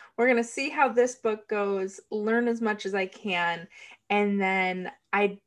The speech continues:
do eventually wanna come back with another book around parenting adults that,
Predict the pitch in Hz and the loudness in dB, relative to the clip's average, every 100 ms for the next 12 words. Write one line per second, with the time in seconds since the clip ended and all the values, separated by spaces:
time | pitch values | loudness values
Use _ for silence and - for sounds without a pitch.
0 | _ 233 247 254 254 247 - 233 202 208 | _ -4 -2 -2 -2 -4 -4 -6 -4 -2
1 | 208 220 - 311 339 320 311 - 330 311 | -2 -2 -8 -10 -8 -8 -10 -10 -12 -4
2 | 302 302 349 - - 220 220 220 208 208 | -2 -2 -6 -16 -10 0 0 0 -4 -2
3 | 190 196 196 - 190 185 - - - - | -2 -4 -6 -6 -6 -6 -16 -20 -20 -20
4 | - 202 196 185 185 180 196 - - 208 | -2 0 2 0 0 -4 -10 -18 -6 0
5 | 190 196 196 202 185 175 175 175 _ _ | 0 0 0 2 2 0 -6 -12 _ _
6 | _ 175 170 262 370 - - _ _ _ | _ 0 2 0 -4 -12 -20 _ _ _
7 | _ - 220 - 202 190 | _ -20 -14 -2 0 0